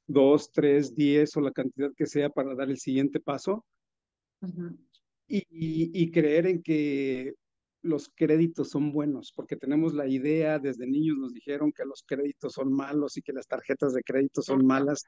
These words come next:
Speaker 2: <laughs>
Speaker 1: Es el mejor concepto que tenemos.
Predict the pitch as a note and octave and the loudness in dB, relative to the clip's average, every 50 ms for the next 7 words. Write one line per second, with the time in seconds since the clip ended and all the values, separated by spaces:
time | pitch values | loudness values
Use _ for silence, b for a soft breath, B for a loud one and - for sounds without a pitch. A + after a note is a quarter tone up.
0 | - B3 A3+ A3+ - B3+ B3 C4 - A#3+ A#3+ - - - - B B B B B | 0 0 0 2 2 -2 -2 0 -2 -2 -2 -2 -6 -14 -16 B B B B B
1 | B B _ _ _ _ - C#3+ C#3+ - - D3+ C#3 A#2+ - - C#3 - _ - | B B _ _ _ _ -10 -10 -6 -4 -2 0 0 0 0 -2 -2 -2 _ -4
2 | C3+ - C#3 D#3 - C3 B2 C3+ D3 D3 D3 C3+ A#2+ - - - - | -4 -2 -4 -6 -4 -2 0 2 4 4 2 2 0 -4 -10 -16 -18